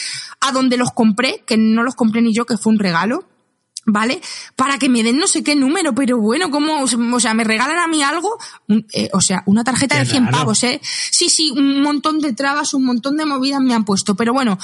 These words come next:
Speaker 1: a lo que voy, ¿sabes de lo que me he dado cuenta? Yo digo, aquí los voy a avasallar a Twitch. No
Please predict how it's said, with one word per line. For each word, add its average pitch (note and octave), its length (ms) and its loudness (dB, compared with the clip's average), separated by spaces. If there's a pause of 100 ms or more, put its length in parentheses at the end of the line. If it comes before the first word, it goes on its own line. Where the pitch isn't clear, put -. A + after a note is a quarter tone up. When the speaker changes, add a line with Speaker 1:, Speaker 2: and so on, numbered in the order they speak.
(320)
Speaker 1:
a C4+ 100 0
lo C4+ 120 0
que C4 120 0
voy, C4 200 0
¿sabes A#3 280 0
de E4 100 0
lo E4 100 0
que D#4+ 120 -4
me D4 120 0
he D4 40 0
dado C4+ 240 0
cuenta? C4 280 0
Yo C#4 140 2
digo, A#3 140 2
aquí G#3+ 180 0
los C4 160 2
voy A3 160 2
a B3 60 0
avasallar A#3 420 0
a G#3 160 -2
Twitch. C4+ 340 0 (320)
No C4 200 4